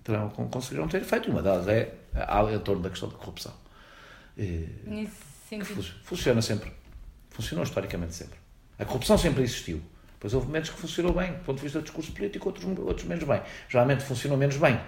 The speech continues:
Speaker 1: quando a situação económica é melhor, funciona melhor quando a situação económica é pior. É geralmente assim que acontece. Quando as pessoas deixam de confiar também nas instituições, et cetera, et cetera. Porque a corrupção sempre lá teve, não é? Eh, aliás, a corrupção vive desta, vive, vive esta característica especial,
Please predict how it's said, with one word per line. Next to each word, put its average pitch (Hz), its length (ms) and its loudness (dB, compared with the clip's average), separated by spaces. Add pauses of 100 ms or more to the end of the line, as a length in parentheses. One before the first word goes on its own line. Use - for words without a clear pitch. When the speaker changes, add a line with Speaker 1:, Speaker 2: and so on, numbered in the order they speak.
(240)
Speaker 1:
quando 92 280 -2 (420)
a - 60 -4
situação 107 340 0
económica 123 400 4
é 156 60 8
melhor, 240 500 4
funciona - 380 -2
melhor 202 260 6
quando - 160 -8
a 190 60 -10
situação - 420 0
económica 85 400 -2
é 85 40 -4
pior. - 200 -10 (160)
É 82 100 -6
geralmente 80 380 -2
assim 87 160 -10
que 87 100 -12
acontece. - 420 -12 (380)
Quando 90 140 -2
as 87 60 -2
pessoas 87 180 -4
deixam 87 220 -2
de 87 80 -6
confiar 90 380 -2
também 95 180 -6
nas 95 120 -2
instituições, 180 680 -2
et - 140 -10
cetera, - 240 -12
et 117 80 -14
cetera. - 220 -6
Porque - 140 -10
a 87 40 -8
corrupção - 260 -2
sempre 123 200 0
lá 156 100 0
teve, 90 260 -2
não 82 80 -6
é? 82 40 -6 (640)
Eh, 92 300 -2
aliás, 113 420 6
a 85 60 -6
corrupção - 380 0
vive 120 160 2
desta, 113 280 4
vive, 104 540 2
vive 101 160 2
esta 120 160 2
característica 131 540 0
especial, - 680 -2